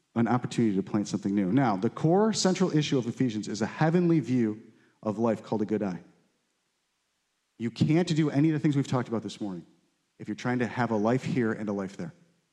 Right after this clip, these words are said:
You can't be like, "Okay, I'm gonna do the career, the family, and then I'm gonna do the prayer room, I'm gonna do the dividing in heaven, I'm gonna do all that stuff,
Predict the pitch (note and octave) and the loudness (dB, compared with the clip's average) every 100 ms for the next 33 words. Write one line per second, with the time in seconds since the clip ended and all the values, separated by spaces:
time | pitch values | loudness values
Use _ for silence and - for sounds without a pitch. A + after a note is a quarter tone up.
0 | _ _ _ _ _ _ _ _ _ A2+ | _ _ _ _ _ _ _ _ _ -4
1 | A2 - C#3+ D#3 D#3 C#3 C3 A#2+ B2+ B2+ | 0 2 4 2 2 2 2 2 0 2
2 | C#3 C3+ A#2+ A2 A#2+ A2+ - C#3 D#3 E3 | 2 4 2 2 0 0 2 2 4 4
3 | E3 - C#3+ D3 D3+ D#3+ F3 - - _ | 2 0 2 4 4 4 2 -4 -18 _
4 | _ - A#2 B2 B2+ B2 A#2 D3 E3+ E3+ | _ -4 0 2 4 2 2 4 4 2
5 | E3 E3+ D#3 D#3 D#3 D#3 D#3 B2 B2 C3+ | 2 2 4 4 4 4 4 4 4 2
6 | D3 C#3 B2+ C#3+ C#3 C3+ B2+ B2+ B2 A2 | 2 2 4 4 4 2 2 2 2 2
7 | G#2+ A#2+ C3+ C3+ C#3 C3 G#2+ - B2 A#2 | 2 2 4 4 4 2 0 -2 0 0